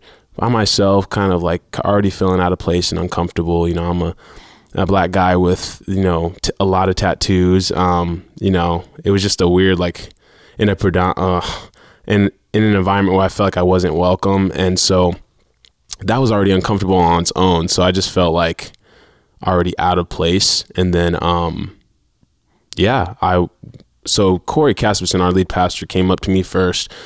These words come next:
super welcoming. I honestly, kinda freaked me out at first, but, uh, um, I, I tell him all the time, I'm like, "Dude, you're, like, you were just overwhelming." But, like,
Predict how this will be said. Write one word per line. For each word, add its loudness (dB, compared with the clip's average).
super 2
welcoming. 2
I 0
honestly, 0
kinda -2
freaked -2
me 0
out 0
at -4
first, -6
but, 0
uh, -4
um, 0
I, -2
I -2
tell -2
him 0
all 2
the 0
time, 0
I'm 0
like, -4
"Dude, 0
you're, 0
like, -6
you -2
were 2
just -4
overwhelming." 0
But, -2
like, -8